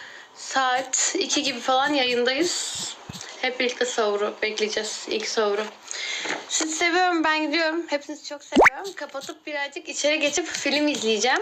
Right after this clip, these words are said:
Ama film izlerken de Instagram'dan mesajlaşabiliriz. Herkes gelip TikTok'tan geldim diye yazsın. Görüşürüz. Birisi yayın isteği attı.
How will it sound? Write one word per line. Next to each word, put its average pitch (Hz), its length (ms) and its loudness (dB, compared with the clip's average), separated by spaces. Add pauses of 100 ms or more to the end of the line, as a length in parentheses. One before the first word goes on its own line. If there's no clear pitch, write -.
(100)
Ama 277 160 2
film 294 240 4
izlerken 302 500 2
de 320 60 6
Instagram'dan 277 600 2
mesajlaşabiliriz. 254 1120 0 (440)
Herkes 277 500 0
gelip 330 280 0
TikTok'tan 254 540 0
geldim 247 480 0
diye 254 120 6
yazsın. 220 480 0 (1120)
Görüşürüz. - 760 -2 (1400)
Birisi - 300 -6
yayın 196 200 -4
isteği 190 320 -12
attı. - 320 -14